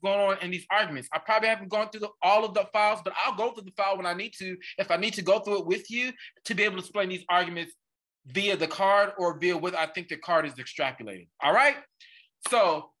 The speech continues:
now that we got that little coaching thing out the way, I just had to say that because,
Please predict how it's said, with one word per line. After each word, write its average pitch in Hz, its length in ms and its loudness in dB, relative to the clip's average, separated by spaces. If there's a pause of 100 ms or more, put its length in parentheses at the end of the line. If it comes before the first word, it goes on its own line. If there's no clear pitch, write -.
now 233 220 2
that 240 180 0
we 240 80 -6
got 220 300 2
that 220 180 0
little 190 500 -4 (160)
coaching 233 460 -4
thing 233 240 0
out 202 200 6
the 214 80 -12
way, 202 420 2 (180)
I 185 80 -2
just 226 160 -12
had 208 160 -2
to 185 60 -16
say 214 280 -6
that 202 280 -2
because, 180 440 -6